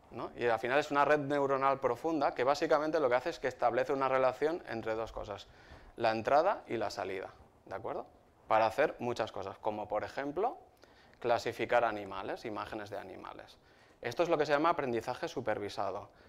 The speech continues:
Alguien nos ha tenido que confeccionar un dataset con imágenes de perros, gatos, loros o lo que sea,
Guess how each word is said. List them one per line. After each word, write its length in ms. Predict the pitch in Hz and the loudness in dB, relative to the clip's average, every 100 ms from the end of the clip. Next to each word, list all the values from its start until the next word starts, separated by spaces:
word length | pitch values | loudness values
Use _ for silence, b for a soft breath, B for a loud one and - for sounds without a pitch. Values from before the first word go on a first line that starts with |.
| B B | B B
Alguien 360 | - 135 147 123 | 4 6 6 2
nos 200 | 113 123 | 0 0
ha 80 | 113 | 0
tenido 340 | 135 139 127 | 2 0 0
que 120 | 110 | 0
confeccionar 720 | 110 107 110 107 - 110 127 | -2 -4 -6 -6 -4 0 0
un 140 | 113 113 | 0 2
dataset 640 | 120 127 123 165 139 - | 2 2 0 0 -2 -4
con 240 | - 107 | -4 -4
imágenes 560 | 104 113 135 131 101 98 | -2 0 0 0 -6 -6
de 120 | 98 | -8
perros, 460 | 95 120 110 110 107 | -2 0 0 -2 0
gatos, 400 | 113 120 110 104 | 2 2 0 -4
loros 460 | 107 117 110 104 | 0 0 0 -4
o 40 | 113 | -4
lo 100 | 107 | -4
que 120 | 131 | -4
sea, 300 | - 180 254 | 0 0 0